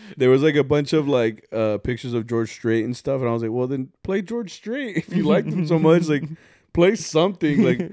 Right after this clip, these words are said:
Speaker 1: <laughs>
Speaker 2: all I can hear is our freaking clanks, uh, on the, on the, on,
Speaker 1: Yeah.
Speaker 2: on the plates, like, me
Speaker 1: <laughs>
Speaker 2: cutting the burritos and whatnot. Uh, but yeah, man, just the experience there kinda sucked. Like, and, and so it sucked because we were already all starving.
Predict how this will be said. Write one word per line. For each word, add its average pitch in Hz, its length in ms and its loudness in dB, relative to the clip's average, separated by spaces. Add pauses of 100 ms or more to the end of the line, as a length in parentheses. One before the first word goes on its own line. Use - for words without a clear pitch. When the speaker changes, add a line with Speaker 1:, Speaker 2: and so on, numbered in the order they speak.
(120)
Speaker 1:
<laughs> - 160 -16
Speaker 2:
all 147 160 4
I 160 60 6
can 165 160 2
hear 160 280 6
is 147 120 4
our 135 120 6
freaking 139 480 -6 (320)
clanks, 147 420 0
uh, 127 160 0
on 123 220 -2
the, 117 240 -2
on 120 140 0
the, 113 260 0
on, 180 80 2
Speaker 1:
Yeah. 151 180 0 (380)
Speaker 2:
on 123 180 -2
the 113 100 0
plates, 139 440 0
like, 120 160 -4 (340)
me 131 140 4
Speaker 1:
<laughs> - 80 -6
Speaker 2:
cutting 135 240 2
the 135 80 0
burritos 123 560 -4
and 120 280 -6
whatnot. - 440 -2 (720)
Uh, 110 440 -2 (120)
but 107 240 -2
yeah, 120 280 -8
man, 117 300 -2
just 117 180 -12
the 127 60 -8
experience 117 480 -6
there 113 100 -6
kinda 107 220 -10
sucked. - 680 -10
Like, 113 220 -8
and, 127 180 -2
and 135 200 -6
so 156 180 2
it 131 60 0
sucked 185 260 -4
because 156 260 -2
we 135 100 -4
were 147 180 2
already 147 260 -2
all 127 140 -2
starving. 117 640 -4